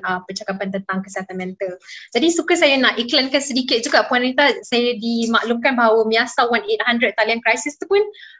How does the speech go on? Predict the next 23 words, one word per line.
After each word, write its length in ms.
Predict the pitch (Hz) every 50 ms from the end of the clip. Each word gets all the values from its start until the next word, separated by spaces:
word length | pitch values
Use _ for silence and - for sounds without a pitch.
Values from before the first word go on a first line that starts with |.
| _ -
ada 480 | 226 233 214 233 294 294 277 254 240
feature 560 | - - 277 262 - - - 349 320 262 208
untuk 320 | 220 226 233 233 240 247 - -
siapa 320 | - - 240 233 - - 269
yang 240 | 262 247 240 233 233
rasa 400 | 220 220 226 226 - - 320 302
panik, 400 | - 269 285 294 339 403 508 453 - - - - _ _
kalau 160 | - 226 233
tak 160 | - 220 226
dapat 240 | 240 - - 320 247
nak 160 | 247 240 226
bercakap 320 | 247 226 285 294 - 240 220
dengan, 320 | 233 254 262 262 262 254 240 -
uh, 560 | 220 240 240 240 240 233 233 233 233 220 -
ahli 320 | 214 214 220 269 294 269
krisis 560 | - - 233 240 247 - - 262 254 262 - _
team, 160 | 302 349 453 554 539 - _ - - - _ _
boleh 320 | 208 247 262 262 269 269 254
juga, 460 | 208 254 254 254 - 262 262 247 220
uh, 240 | - 214 214 214 202
ada 240 | 202 220 196 254 262
feature 480 | 254 262 247 233 - - 311 277 233 185
untuk 560 | 208 220 214 - 233 214 208 208 - -